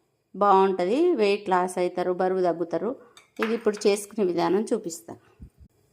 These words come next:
ముందుగా ఈ జ-, జొన్న పిండి వేయించుకుందామండి. ఏం నూనె, నెయ్యి వేయకుండా వేయించుకుందాం. ఇప్పుడు స్టవ్ మీద బాండి పెట్టేసి వేయించుకుందాం.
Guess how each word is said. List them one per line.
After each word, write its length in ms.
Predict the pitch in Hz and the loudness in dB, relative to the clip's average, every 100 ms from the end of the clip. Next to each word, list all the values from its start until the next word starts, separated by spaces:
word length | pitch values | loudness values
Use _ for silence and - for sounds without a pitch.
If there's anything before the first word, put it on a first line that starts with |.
| _ _ - | _ _ -2
ముందుగా 480 | 233 233 254 233 320 | 2 4 6 6 6
ఈ 140 | 302 | 4
జ-, 400 | 202 220 196 208 | 4 2 2 0
జొన్న 320 | 190 226 240 | 2 4 4
పిండి 320 | 247 247 214 262 | 2 2 0 2
వేయించుకుందామండి. 880 | 220 220 - - 185 175 170 175 240 | 2 2 0 2 4 6 4 2 2
ఏం 640 | 285 202 214 214 202 196 | 2 4 4 4 2 0
నూనె, 360 | 202 208 208 196 | 0 2 2 2
నెయ్యి 340 | 196 196 196 | 2 2 0
వేయకుండా 580 | 196 185 185 190 285 415 - - _ _ _ - | 0 0 0 2 2 0 -4 -20 _ _ _ -2
వేయించుకుందాం. 680 | 208 190 - 175 180 147 - - - | 0 0 -4 -2 0 0 -4 -14 -16
ఇప్పుడు 260 | - 190 | -8 -8
స్టవ్ 340 | 196 - 185 190 | -8 -2 0 2
మీద 200 | 190 185 | 0 0
బాండి 300 | 175 165 175 | 0 0 0
పెట్టేసి 600 | 180 175 170 175 269 359 | -2 -4 -8 -4 0 0
వేయించుకుందాం. 680 | 233 175 - - 156 - | 0 -2 -8 -8 -8 -8